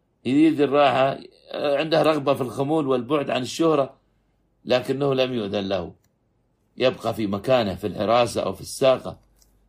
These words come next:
وإن شفع لم يشفع، هو غير معروف، لكن الله عز وجل يعلم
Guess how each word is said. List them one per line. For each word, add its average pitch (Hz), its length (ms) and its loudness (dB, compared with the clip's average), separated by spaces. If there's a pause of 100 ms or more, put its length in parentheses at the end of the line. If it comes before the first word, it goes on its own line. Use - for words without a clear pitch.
(140)
وإن 151 220 -4
شفع 165 460 4
لم 175 200 2
يشفع، 127 640 0 (640)
هو 165 120 2
غير 185 200 4
معروف، 147 380 4
لكن 127 400 -2
الله 127 280 0
عز 117 320 2
وجل 127 400 -4 (220)
يعلم 101 580 -2